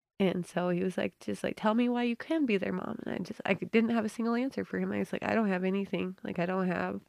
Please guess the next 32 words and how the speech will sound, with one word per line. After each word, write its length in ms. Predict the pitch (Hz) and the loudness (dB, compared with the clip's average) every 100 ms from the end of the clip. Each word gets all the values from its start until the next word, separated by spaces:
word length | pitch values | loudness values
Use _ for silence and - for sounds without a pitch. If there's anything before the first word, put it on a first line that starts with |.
| _ _ _ _ _ - | _ _ _ _ _ 6
like, 100 | 185 | 8
I 80 | 180 | 10
had 200 | 202 214 | 8 8
a 40 | |
house 380 | 180 - 185 - _ _ _ _ - | 6 4 2 -10 _ _ _ _ -6
and 120 | - 170 | 0 0
it's 120 | - | 0
gone. 300 | 160 - 214 - _ _ _ _ _ _ | -2 -2 -6 -10 _ _ _ _ _ _
And 200 | 190 180 | 2 4
then 480 | 175 170 - - 214 _ _ - | 2 0 -2 -6 -8 _ _ -2
I 60 | |
had 160 | 165 165 | 0 0
a 60 | |
job, 380 | 170 196 233 226 | 2 4 6 4
but 100 | 214 | 0
I 100 | - | 0
can't 240 | - 202 - | 0 -2 0
work 240 | 180 180 | -2 -2
'cause 140 | - 196 | -6 -4
I 40 | |
have 140 | - | -4
a 40 | 180 | -4
fracture 400 | 190 - - - | -6 -6 -6 -4
in 60 | |
my 140 | 190 180 | -2 -2
femur. 440 | 180 170 175 202 | -4 -6 -4 -6
So, 140 | 202 190 | -6 -6
like, 140 | 180 | -4
that's 220 | - - | -6 -6
not 160 | - - | -6 -6
going 280 | - 180 175 | -4 -4 -4
well." 320 | 175 - 202 | -4 -6 -8